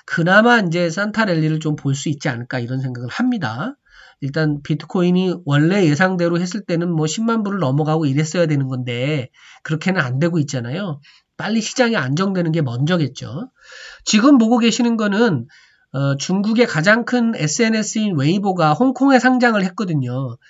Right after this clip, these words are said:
그 첫날 기록을 보고 계세요. 어, 지금 중국의 빅테크들은, 어, 미국 시장으로 못 가요.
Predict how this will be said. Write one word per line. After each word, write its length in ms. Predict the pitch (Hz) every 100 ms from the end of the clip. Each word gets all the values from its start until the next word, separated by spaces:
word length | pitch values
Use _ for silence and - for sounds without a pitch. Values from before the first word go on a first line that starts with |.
| - -
그 160 | 165
첫날 480 | - 269 269 277 262
기록을 420 | - 180 170 180
보고 180 | 156 143
계세요. 580 | 143 131 160 208 139 127 _ _ - _ _ -
어, 260 | 131 127
지금 280 | 131 202 226
중국의 640 | - 196 220 233 247 233 -
빅테크들은, 1120 | 208 - - 285 - 247 208 175 208 139 127 _ _ _ _ -
어, 400 | 131 127 123 127
미국 320 | - 202 262 262
시장으로 880 | 277 262 262 254 247 240 233 233
못 240 | 202 147 147
가요. 640 | 180 127 113 120 117 139